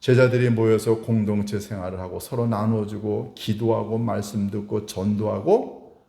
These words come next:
성경에 보면은 사람들로부터 칭찬을 받았더라 그랬어요. 우리가 이 광경을 가만히 보면 도대체 이 제자들을 바꾼 결정적인 게 뭐였는가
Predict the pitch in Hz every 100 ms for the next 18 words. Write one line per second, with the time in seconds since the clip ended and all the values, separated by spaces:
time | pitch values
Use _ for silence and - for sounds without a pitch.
0 | _ _ _ - 120 98 87 85 85 87
1 | 82 82 - 107 98 90 85 85 - 92
2 | - - - 220 214 208 - 170 185 190
3 | - - - - - - - - - _
4 | _ _ _ _ _ _ _ _ _ _
5 | _ _ - _ _ _ _ _ - -
6 | _ - 135 190 190 208 208 202 160 180
7 | 190 190 - 147 151 147 139 156 117 196
8 | - - - _ _ _ _ _ - 120
9 | 165 160 165 160 139 92 - - 170 185
10 | 202 208 196 202 - - - 131 127 113
11 | 104 85 101 147 139 101 - - - 120
12 | - 214 123 - - - - 139 123 240
13 | 214 202 160 160 147 175 120 113 135 117
14 | 101 85 82 80